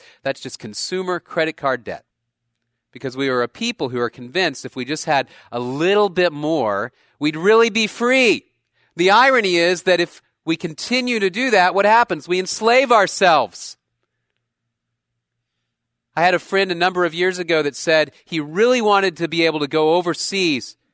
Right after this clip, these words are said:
be a missionary, and share the gospel, but he couldn't do it. You know why?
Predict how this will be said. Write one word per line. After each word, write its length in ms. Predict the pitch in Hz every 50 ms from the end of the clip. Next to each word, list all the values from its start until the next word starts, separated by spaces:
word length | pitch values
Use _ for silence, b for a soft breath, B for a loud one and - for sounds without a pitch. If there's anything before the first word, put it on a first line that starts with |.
| _ _ _ _ _ _ 135
be 140 | 156 175 170
a 40 |
missionary, 640 | 165 160 175 185 - - 202 185 180 165 156 139 117 b b b b
and 120 | - 147 -
share 220 | - - 185 185
the 80 | 160 147
gospel, 460 | 165 170 180 190 190 - - 156 135
but 140 | 127 143 135
he 60 | 131
couldn't 440 | - - - - 233 240 233 202 175
do 160 | 170 202 185
it. 120 | 139 120
You 60 | 135
know 140 | 147 156 160
why? 360 | 156 156 160 175 196 220 240